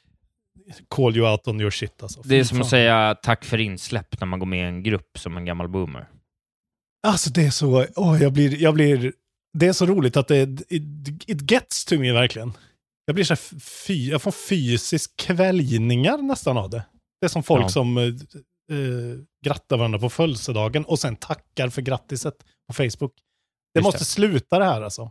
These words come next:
Speaker 1: Vi har
Speaker 2: Ja.
Speaker 1: kommit förbi det här nu.
Speaker 2: Ja.
Speaker 1: Okej.
Speaker 2: Men nu får det bli
Speaker 1: Eh.
Speaker 2: nyheter.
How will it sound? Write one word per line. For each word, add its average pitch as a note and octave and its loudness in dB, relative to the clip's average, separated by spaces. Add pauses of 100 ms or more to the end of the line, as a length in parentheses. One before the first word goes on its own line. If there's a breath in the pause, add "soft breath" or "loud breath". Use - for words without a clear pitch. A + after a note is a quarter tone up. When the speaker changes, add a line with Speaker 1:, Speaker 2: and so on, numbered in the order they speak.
(120)
Speaker 1:
Vi D#3 0
har D3 2
Speaker 2:
Ja. - -6
Speaker 1:
kommit E3 0
förbi F#3 0
det F3 0
här A#2 0
nu. F#2+ -14 (360)
Speaker 2:
Ja. - -6 (420 loud breath)
Speaker 1:
Okej. E3+ 6
Speaker 2:
Men F3 6
nu D#3+ 6
får C#3+ 2
det C#3+ 4
bli C#3 4
Speaker 1:
Eh. C#3 2
Speaker 2:
nyheter. C3+ 6